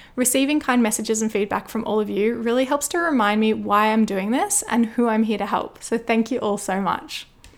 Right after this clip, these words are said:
I'll speak a little bit more about reaching out to people, as I know this can be something we're often afraid to do. Whether it's reaching out to a company or a brand that you want to work with, or to someone you look up to for advice,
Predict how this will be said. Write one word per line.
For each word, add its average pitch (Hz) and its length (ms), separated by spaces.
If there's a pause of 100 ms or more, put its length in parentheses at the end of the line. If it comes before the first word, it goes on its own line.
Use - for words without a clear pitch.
(800)
I'll - 60
speak - 280
a 415 60
little 440 180
bit 453 140
more 254 220
about 240 260
reaching 226 280
out 185 160
to 247 80
people, 180 460
as 233 140
I 247 80
know 254 160
this 330 180
can 359 140
be 359 100
something 233 320
we're 240 120
often 220 280
afraid 185 300
to - 80
do. 214 300 (400)
Whether 247 220
it's 240 140
reaching 254 320
out 285 160
to 262 80
a 220 60
company 233 400
or 214 100
a 196 60
brand 202 400
that 240 60
you 233 100
want 214 120
to 190 60
work 190 260
with, 359 440
or 254 80
to 262 80
someone 262 360
you 277 100
look 254 180
up 202 160
to 226 120
for 214 160
advice, 196 640